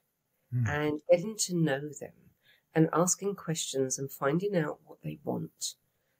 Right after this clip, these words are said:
Speaker 2: And, um, it really stood me in good stead when I became, um, a director at an advertising agency, and I was helping people talk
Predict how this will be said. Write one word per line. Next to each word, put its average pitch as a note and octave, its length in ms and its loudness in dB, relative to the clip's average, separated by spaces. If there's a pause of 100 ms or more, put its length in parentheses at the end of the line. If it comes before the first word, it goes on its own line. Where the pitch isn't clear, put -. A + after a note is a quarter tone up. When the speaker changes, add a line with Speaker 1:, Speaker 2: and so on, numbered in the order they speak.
(140)
Speaker 2:
And, C#3+ 600 -2 (180)
um, D3 560 -2 (560)
it - 240 -6
really G#3+ 320 2
stood E3+ 340 2
me D3+ 140 0
in C#3 120 -2
good C#3+ 220 -8
stead - 480 -2 (280)
when D#3 140 4
I D3 120 0
became, C#3 540 2 (440)
um, C3+ 280 2
a F3 40 -16
director C#3 420 -2
at - 80 2
an A2 60 2
advertising C3 680 -4
agency, C3 800 -4
and C3+ 140 -2
I C#3 100 0
was C3 200 -2
helping C3 400 -6
people C3 560 -6 (380)
talk - 480 2